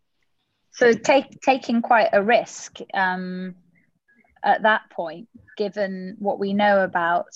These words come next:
how difficult it is to, to get pupillage, and then how difficult it is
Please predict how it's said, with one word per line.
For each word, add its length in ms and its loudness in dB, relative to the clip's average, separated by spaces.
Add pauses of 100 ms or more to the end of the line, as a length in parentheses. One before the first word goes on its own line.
(280)
how 160 0
difficult 640 -8
it 160 -4
is 220 -6 (120)
to, 200 -2 (200)
to 120 -10
get 320 -2
pupillage, 580 -8
and 120 -2
then 320 0
how 440 -2 (760)
difficult 480 -4
it 120 -2
is 220 -2